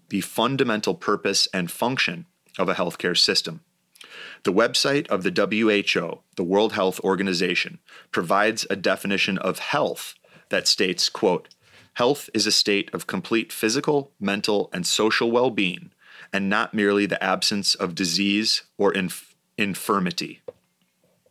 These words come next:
This definition has remained unaltered since first declared in their constitution when the W H O was founded in nineteen forty-eight.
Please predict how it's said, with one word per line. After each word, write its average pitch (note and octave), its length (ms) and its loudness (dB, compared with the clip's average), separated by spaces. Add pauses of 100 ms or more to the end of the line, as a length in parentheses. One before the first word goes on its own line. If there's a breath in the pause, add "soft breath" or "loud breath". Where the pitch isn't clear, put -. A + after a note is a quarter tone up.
(2000 loud breath)
This D3 220 2
definition G2 720 0
has F#2 200 0
remained G#2+ 460 0
unaltered F#2+ 640 0 (240)
since - 280 0
first - 280 2
declared F#2+ 580 2
in F#2 200 -2
their F#2 400 0 (200)
constitution G2 1000 -2 (400 soft breath)
when F#2+ 500 0
the F#2+ 100 -2
W G2+ 320 2
H G2+ 240 2
O G2 80 4
was F#2 160 2
founded F2+ 520 -2
in F2+ 180 -2
nineteen F#2 460 -2
forty-eight. F2 560 -2